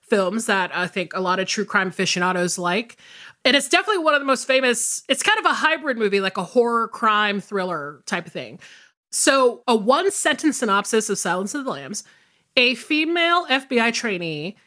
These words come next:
who is tasked with tracking down a notorious murderer and mutilator of women seeks the expertise of a famous psychologist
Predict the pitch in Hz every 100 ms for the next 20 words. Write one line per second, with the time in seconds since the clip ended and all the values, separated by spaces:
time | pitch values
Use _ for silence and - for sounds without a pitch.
0 | _ _ 247 214 - - 247 240 269 -
1 | - 196 208 202 - - 254 262 320 262
2 | 196 185 180 190 185 185 - 196 208 208
3 | - 220 254 233 175 175 190 - 196 196
4 | 202 277 285 254 226 214 185 180 254 262
5 | 147 135 196 - - _ - - 294 311
6 | 320 - 277 240 240 - 240 - 233 220
7 | - 196 190 - 226 226 294 339 - 226
8 | 202 - 226 240 269 - 285 269 -